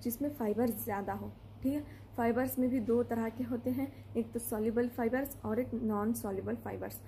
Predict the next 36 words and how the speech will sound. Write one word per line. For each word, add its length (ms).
जो 80
soluble 480
fibers 500
हैं 80
वो 180
पानी 340
में 240
dissolve 340
होंगे 340
और 140
जो 120
नॉन 320
सॉल्युबल, 400
insoluble 680
हैं 260
वो 180
water 340
में 180
dissolve 420
नहीं 260
होंगे। 320
देखिए, 240
जब 160
आप 100
फाइबर 360
ज़्यादा 380
लेते 260
हैं, 460
जैसे, 680
जैसे 340
ज़्यादा 320
fruits 500
and 140
vegetables 600
लेते 280
हैं 460